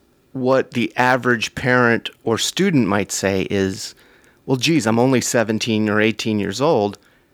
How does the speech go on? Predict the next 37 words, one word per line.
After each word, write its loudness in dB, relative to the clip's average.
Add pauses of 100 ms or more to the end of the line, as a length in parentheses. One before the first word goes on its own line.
(180)
How 0
am 4
I 2
supposed -2
to -2
know 2
those 0
things? -8 (500)
I'm 2 (440)
a 0
consumer 0
who -2
has 2
only 2
a 0
little 0
bit -2
of -6
knowledge, 0
and 0
I'm 0
going 0
on -2 (560)
what -6
the 2
so-called 0
expert, -4
maybe 0
my 0
college 0
counselor -2
or 0
the -4
college 0
guide 2
I 2
read, -2